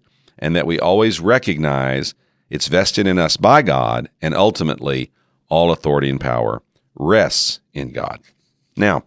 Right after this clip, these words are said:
I also addressed the issue last week that some of you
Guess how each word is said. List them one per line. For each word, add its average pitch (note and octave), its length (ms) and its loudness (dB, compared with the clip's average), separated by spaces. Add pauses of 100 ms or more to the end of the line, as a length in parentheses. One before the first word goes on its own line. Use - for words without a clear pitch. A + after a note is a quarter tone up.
(1000)
I G2 60 4
also E3+ 280 4
addressed G2 360 0
the D#2+ 140 0
issue D2+ 220 -4
last B1 280 -4
week C#2+ 260 -8 (560)
that F2+ 140 0
some D#3+ 220 2
of C3 120 2
you D2 360 -2